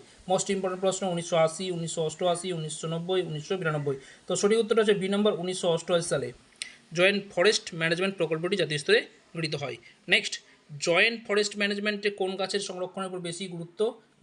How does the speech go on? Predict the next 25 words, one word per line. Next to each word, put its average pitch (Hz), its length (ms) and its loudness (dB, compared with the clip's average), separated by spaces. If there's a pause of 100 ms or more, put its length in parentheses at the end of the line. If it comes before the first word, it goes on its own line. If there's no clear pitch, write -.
দেওয়া 165 140 0
হয়? 156 180 0
কোন 226 260 0
গাছ 190 220 0
সংরক্ষণের 190 160 -4
উপর 180 120 -4
গুরুত্ব 175 200 -8
দেওয়া 156 200 0
হয়? 127 80 -6 (320)
দেখো, 202 180 2
দেবদারু, 185 600 0 (280)
সুন্দরী 180 300 -2
গাছ, 175 320 0
সেগুন 175 420 -8
গাছ, 170 280 -2
শাল 156 180 0
গাছ। 147 200 -2
তো 160 60 -8
সঠিক 202 200 -4
উত্তর 214 160 -2
হচ্ছে 208 160 0
শাল 170 340 0
গাছ। 143 180 -4 (340)
শাল 190 300 0
গাছ 214 440 -2